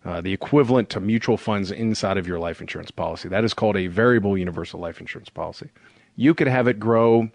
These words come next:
with upside potential in the market with no downside risk. That's called an indexed universal life insurance policy.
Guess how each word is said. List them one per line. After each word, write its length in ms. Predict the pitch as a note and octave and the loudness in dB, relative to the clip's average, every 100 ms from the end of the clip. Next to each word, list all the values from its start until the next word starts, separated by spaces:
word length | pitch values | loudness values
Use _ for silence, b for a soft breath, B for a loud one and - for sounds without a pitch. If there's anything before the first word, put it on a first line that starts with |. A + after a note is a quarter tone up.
| _ _ | _ _
with 260 | A#2+ A#2 G#2+ | -2 0 2
upside 400 | C#3 - D3 A#2 | 0 0 0 0
potential 420 | A#2+ - E3 D3+ | -2 0 0 2
in 60 | B2 | 2
the 60 | G#2 | 4
market 300 | A2 - A2+ | 2 0 0
with 100 | A#2 | 2
no 120 | A2+ | 4
downside 440 | B2 A#2+ C#3 A#2+ | 4 2 2 2
risk. 280 | D3 B2 - | 4 2 -2
That's 200 | G#2 - | -8 -4
called 160 | A#2 A#2 | -2 -2
an 80 | |
indexed 440 | C3 D3+ B2+ - - | 0 2 2 0 -6
universal 400 | G2 F#2 F2+ F2 | -4 -4 -6 -6
life 220 | E2+ - | -6 -8
insurance 340 | F#2 F#2 E2 | -10 -8 -10
policy. 540 | - E2+ E2 E2 - | -10 -8 -8 -10 -16